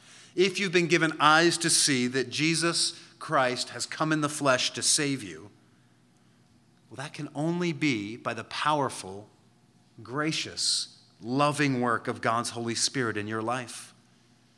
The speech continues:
So, church, we have nothing to boast in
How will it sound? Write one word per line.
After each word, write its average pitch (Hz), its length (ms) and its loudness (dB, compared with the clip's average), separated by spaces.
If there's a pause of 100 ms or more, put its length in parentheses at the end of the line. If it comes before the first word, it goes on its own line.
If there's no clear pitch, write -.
(460)
So, - 160 -8
church, - 280 0
we 180 100 0
have 139 120 -2
nothing 139 640 -2
to 139 100 -2
boast 135 420 0
in 80 280 -14